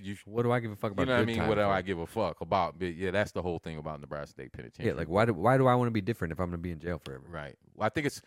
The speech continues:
Speaker 1: murderers and
Speaker 2: Right.
Speaker 1: and, uh, sexual assaults and
Speaker 2: Well, if
Speaker 1: shit.
Speaker 2: I'm gonna stay in jail, I might as well stay mad too,
Speaker 1: Right.
Speaker 2: you know?
Speaker 1: And so I get down there and I'm like, "Wow."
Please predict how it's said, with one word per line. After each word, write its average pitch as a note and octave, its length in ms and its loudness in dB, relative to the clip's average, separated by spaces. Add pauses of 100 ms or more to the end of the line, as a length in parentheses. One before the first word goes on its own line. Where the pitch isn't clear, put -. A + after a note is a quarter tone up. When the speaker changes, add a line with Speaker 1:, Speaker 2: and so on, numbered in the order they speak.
(160)
Speaker 1:
murderers G2 720 2
and D2 340 -10
Speaker 2:
Right. F#2 300 0 (520)
Speaker 1:
and, D#2 220 -10
uh, C#2 440 -10 (100)
sexual D#2 440 -10
assaults - 320 -16
and - 100 -20
Speaker 2:
Well, A#2+ 80 4
if G#2+ 60 2
Speaker 1:
shit. C3+ 60 4
Speaker 2:
I'm C3+ 60 2
gonna B2+ 120 0
stay C3 180 -4
in A#2+ 80 -4
jail, B2+ 160 0
I A#2+ 40 0
might A2 140 0
as G#2+ 100 -2
well G#2+ 100 0
stay G#2+ 200 -2
mad F#2+ 360 -2
too, G2 120 -8
Speaker 1:
Right. C2+ 220 -10
Speaker 2:
you F#2 80 -14
know? F#2+ 480 -16
Speaker 1:
And D2 160 -14 (640)
so G#2+ 440 4 (140)
I A2 120 0
get A#2 240 -2
down G#2+ 260 2
there G2 380 -2 (420)
and F#2 460 -8 (560)
I'm G#3 120 -10
like, C#3 220 -10 (160)
"Wow." B2 380 -12